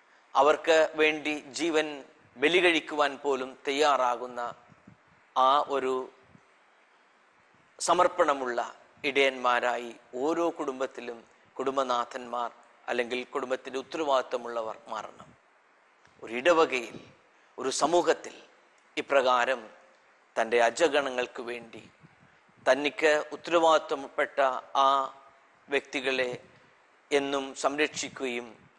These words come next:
പരിപാലിക്കുകയും ചെയ്യേണ്ട വലിയ ഒരു ദൗത്യം ഓരോ ഇടയനുമുണ്ട്. ഇടയധർമ്മം എല്ലാ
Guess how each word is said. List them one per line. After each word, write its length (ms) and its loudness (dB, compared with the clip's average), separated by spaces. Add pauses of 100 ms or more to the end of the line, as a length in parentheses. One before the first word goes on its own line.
(260)
പരിപാലിക്കുകയും 840 0
ചെയ്യേണ്ട 420 -8 (560)
വലിയ 480 0 (260)
ഒരു 120 -10
ദൗത്യം 540 -4 (560)
ഓരോ 420 0 (240)
ഇടയനുമുണ്ട്. 640 -8 (920)
ഇടയധർമ്മം 840 0 (1700)
എല്ലാ 400 4